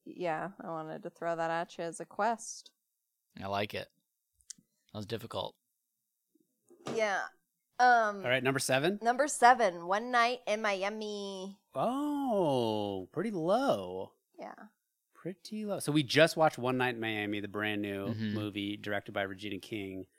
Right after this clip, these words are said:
Speaker 3: uh, following A Night in Miami with
Speaker 1: Sam
Speaker 3: Sam
Speaker 1: Cooke,
Speaker 3: Cooke.
Speaker 1: Malcolm X, Jim Brown, and
Speaker 3: Ooh.
Speaker 1: Cassius Clay.
Speaker 3: Cassius Clay, yes.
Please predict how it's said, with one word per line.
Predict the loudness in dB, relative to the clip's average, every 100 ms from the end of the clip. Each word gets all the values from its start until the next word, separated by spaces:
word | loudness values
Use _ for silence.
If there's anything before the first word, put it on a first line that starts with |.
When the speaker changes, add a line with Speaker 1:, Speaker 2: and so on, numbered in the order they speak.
| _ _ _ _ _ -10
Speaker 3:
uh, | -6 -6
following | -2 -2 0 -2 -2 -4
A | -4
Night | -2 0 2 0 -4
in | -2 -2
Miami | 0 0 -2 -2 -2 0 0 -2 -2
with | -2 0 2 2 4 2 0 -4 -18 -20 _ _ -20 -18
Speaker 1:
Sam | -8 0 4 4
Speaker 3:
Sam | 4 6
Speaker 1:
Cooke, | 12
Speaker 3:
Cooke. | 12 12 12 12 12 8 6 2 -4 -4
Speaker 1:
Malcolm | 2 4 4 4 4
X, | 6 8 6 4 -4 -10 -10 -12 -10
Jim | 2 4 4 6
Brown, | 8 10 10 8 8 6 2 -2 -12 _ -14 -4
and | 2 2 2
Speaker 3:
Ooh. | 2
Speaker 1:
Cassius | 4 4 2 -4 -6
Clay. | -6 0 2 4 2 2
Speaker 3:
Cassius | 0 -2 -2
Clay, | -4 -4 -8
yes. | -8 -10 -14